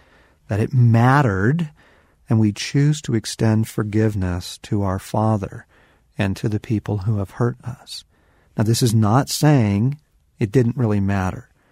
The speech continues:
It is not saying I probably deserved it anyway. Forgiveness says, "It was wrong.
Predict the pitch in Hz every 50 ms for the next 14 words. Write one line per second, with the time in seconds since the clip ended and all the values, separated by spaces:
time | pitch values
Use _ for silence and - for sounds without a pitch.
0 | _ _ _ _ _ _ _ - 110 110 110 - 113 104 101 104 113 127 - -
1 | - - 117 110 98 95 95 98 110 107 101 113 - - - 107 107 117 117 113
2 | 120 120 117 110 113 104 107 117 123 131 127 120 117 107 110 117 135 127 87 90
3 | 87 85 - - - _ _ _ _ _ _ _ _ - - 123 110 104 117 131
4 | 143 143 151 156 151 147 - - - - 104 98 90 87 110 120 127 - - -
5 | _ _ _ _ _ _ _ - 214 240 214 135 104 92 92 95 101 98 104 113
6 | 120 123 127 117 107 101 98